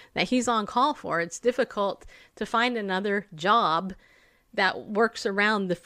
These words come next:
the one sure income that we have. So your donations really matter a lot to us.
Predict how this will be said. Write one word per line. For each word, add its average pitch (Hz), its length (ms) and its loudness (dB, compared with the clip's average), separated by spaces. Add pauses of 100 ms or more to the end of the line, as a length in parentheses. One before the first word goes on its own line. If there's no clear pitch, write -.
(140)
the 202 140 2
one 214 280 6
sure 262 320 6
income 180 480 -2
that 170 180 0
we 185 140 -2
have. 202 360 2
So 196 340 0 (380)
your 269 180 6
donations 277 720 4
really 240 420 0
matter 202 420 0
a 160 100 -2
lot 180 340 0
to - 160 -8
us. 151 380 -8